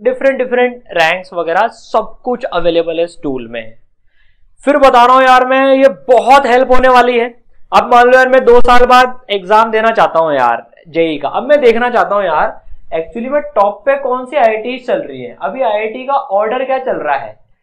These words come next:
ठीक है ना। तो मैं यहाँ पर J Advance की rank one डाल दूंगा, तो फिर rank one में अब मेरे पास order आ गए यहाँ पर। अब पता है मैं क्या करूंगा, अब मैं यहाँ पर ना computer type कर दूंगा। मैं देखना चाहता हूँ across the आईआईटीज सबसे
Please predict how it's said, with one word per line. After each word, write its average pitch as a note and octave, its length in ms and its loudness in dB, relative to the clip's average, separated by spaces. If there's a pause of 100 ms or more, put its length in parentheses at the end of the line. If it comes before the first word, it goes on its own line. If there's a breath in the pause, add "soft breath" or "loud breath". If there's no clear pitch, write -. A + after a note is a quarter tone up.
(140)
ठीक G3+ 80 -12
है B3 60 -8
ना। C4 80 -8
तो B3+ 120 -8
मैं C4 140 -2
यहाँ B3 240 2
पर C4 160 2
J A3 160 4
Advance A#3+ 320 2
की C4+ 100 -2
rank A#3 280 0
one A#3 200 -4
डाल D#3+ 200 -2
दूंगा, B2+ 280 -12 (460)
तो A#3 100 -2
फिर C4 140 2
rank B3 300 -4
one C4+ 240 -4
में G#3 540 -2
अब A3 240 -4
मेरे A#3+ 200 0
पास C4+ 260 -2 (120)
order A3 280 2
आ E3 80 4
गए C#3 140 -6
यहाँ C#3 180 -6
पर। - 140 -16 (580)
अब - 160 -4
पता C4+ 140 2
है D#4 80 4
मैं D4+ 100 0
क्या A#3 160 4
करूंगा, D3+ 320 -2 (920)
अब G3 100 -4
मैं A#3 140 -2
यहाँ A3+ 220 4
पर A#3 140 2
ना C4+ 140 2
computer A#3 460 2
type A#3+ 220 4
कर F#3 100 4
दूंगा। E3+ 220 -2
मैं C#4+ 160 4
देखना C4+ 260 4
चाहता C4+ 240 4
हूँ D4 80 6
across C4 320 4
the D4 160 2
आईआईटीज A#3+ 480 2 (1500)
सबसे A#3 280 -4